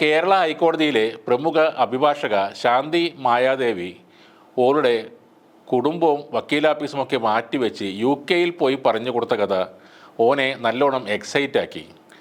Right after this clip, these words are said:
അപ്പോൾ തന്നെ ആൻ്റണിയെ വിളിച്ച് പുതിയൊരു സിനിമ പിടിക്കാനുള്ള പണി തുടങ്ങി. അങ്ങനെയാണ് ഈ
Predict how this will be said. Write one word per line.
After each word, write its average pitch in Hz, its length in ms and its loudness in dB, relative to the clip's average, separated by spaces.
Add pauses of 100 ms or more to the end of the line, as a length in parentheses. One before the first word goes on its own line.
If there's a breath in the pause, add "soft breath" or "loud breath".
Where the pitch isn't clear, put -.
(280 loud breath)
അപ്പോൾ 170 240 2
തന്നെ 160 180 2 (140)
ആൻ്റണിയെ 160 400 -2
വിളിച്ച് 123 240 -4 (120)
പുതിയൊരു 131 400 0
സിനിമ 120 280 -2
പിടിക്കാനുള്ള 110 460 0 (120)
പണി 104 220 0
തുടങ്ങി. 85 320 -6 (640 loud breath)
അങ്ങനെയാണ് 143 420 2 (120)
ഈ 120 40 0